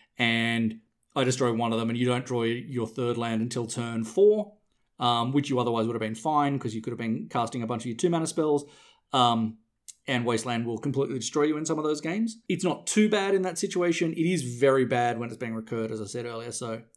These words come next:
yeah, it's a one-point card. It was, for a period, uh, the same number of points as Strip Mine. Um, that's recently changed back so that Strip Mine's back at two, um, which I think is necessary because, uh, fetching out basics in the face of things like Blood Moon and Back to Basics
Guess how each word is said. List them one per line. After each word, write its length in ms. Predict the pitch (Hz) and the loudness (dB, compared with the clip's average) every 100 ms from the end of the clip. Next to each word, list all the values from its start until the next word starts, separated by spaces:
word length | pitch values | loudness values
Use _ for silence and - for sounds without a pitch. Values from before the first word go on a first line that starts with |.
| _ _ _ - | _ _ _ 2
yeah, 140 | 120 - - _ | 2 2 -12 _
it's 120 | 175 | -4
a 40 | 185 | 2
one-point 400 | 202 185 190 - | 2 2 -2 0
card. 360 | 190 190 185 - - | 0 0 -4 -10 -4
It 120 | 202 208 | -2 4
was, 440 | 185 262 320 - | 6 6 4 0
for 320 | - - 208 185 | -4 2 6 6
a 80 | |
period, 800 | 185 180 180 175 156 151 143 143 - | 4 4 6 8 6 4 2 -4 -6
uh, 520 | 127 127 127 120 127 - _ _ _ _ | -4 0 0 0 -2 -6 _ _ _ _
the 100 | 151 | -2
same 200 | 151 170 | 2 4
number 160 | 170 147 | 4 2
of 80 | 139 | 0
points 220 | 139 127 | -2 -2
as 80 | 123 | -4
Strip 240 | - 202 | -4 -2
Mine. 340 | 214 247 285 - - | -2 -2 -4 -8 -10
Um, 240 | 131 120 123 | -4 -2 -2
that's 200 | 160 139 | -4 0
recently 360 | 139 139 131 | 0 0 -8
changed 320 | 131 127 117 120 | -6 -6 -6 -6
back 220 | 123 - | -6 -4
so 140 | 120 | -8
that 100 | 113 | -6
Strip 180 | - 110 | -8 -6
Mine's 180 | 120 110 | -4 -4
back 180 | 113 113 | -6 -8
at 100 | - | -12
two, 300 | - 185 214 - _ _ _ _ _ | -2 -2 -2 -10 _ _ _ _ _
um, 320 | 120 120 120 135 | 2 2 2 0
which 140 | 135 | 0
I 60 | 160 | 2
think 120 | 175 | 0
is 80 | 135 | 2
necessary 540 | 160 170 165 151 147 | 0 0 4 6 6
because, 800 | 139 139 - 139 123 113 110 - _ _ | 6 0 2 2 4 0 -4 -12 _ _
uh, 480 | 127 120 117 113 143 | -6 -2 -2 -2 -4
fetching 320 | 135 220 220 | 4 4 6
out 160 | 165 139 | 4 4
basics 420 | 135 139 151 - | 2 2 0 -2
in 120 | - 135 | -4 -2
the 60 | |
face 200 | 131 127 | 0 0
of 80 | 143 | 0
things 220 | 143 120 | -2 0
like 200 | 123 131 | -2 0
Blood 160 | 135 139 | 0 2
Moon 140 | 127 | 0
and 100 | 123 | 0
Back 140 | 123 123 | -2 -4
to 60 | 127 | -2
Basics 540 | 120 117 131 - | -2 -2 -6 -8